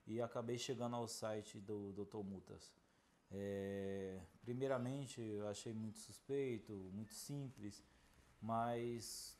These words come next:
troquei alguns e-mails e acabei fechando uma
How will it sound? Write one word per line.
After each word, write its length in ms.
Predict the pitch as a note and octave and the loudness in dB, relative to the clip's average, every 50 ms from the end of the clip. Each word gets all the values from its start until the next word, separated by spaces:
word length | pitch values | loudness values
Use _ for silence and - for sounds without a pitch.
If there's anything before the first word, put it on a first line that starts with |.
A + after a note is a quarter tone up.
| - - | -12 -6
troquei 300 | B2+ B2 A#2 - B2 A#2 | -4 -4 0 2 2 2
alguns 300 | A2 G2 A2+ A2+ A2 A2+ | 2 2 0 -2 -2 -2
e-mails 580 | A2+ B2 B2+ C#3 C3+ C3 B2+ B2+ A#2+ A2 A2 | -2 2 4 4 4 4 4 2 0 -2 -2
e 220 | A#2+ B2 B2 B2 A#2+ | -2 0 2 2 2
acabei 420 | A#2 - - B2 A2+ A#2 A#2+ A#2+ | 2 2 0 0 2 2 2 0
fechando 500 | A#2+ - B2+ A#2 - - A#2+ A#2 A#2+ A#2+ | 0 0 -2 -2 0 0 0 0 0 0
uma 220 | A#2+ A#2+ A#2 A#2 | 0 0 0 -2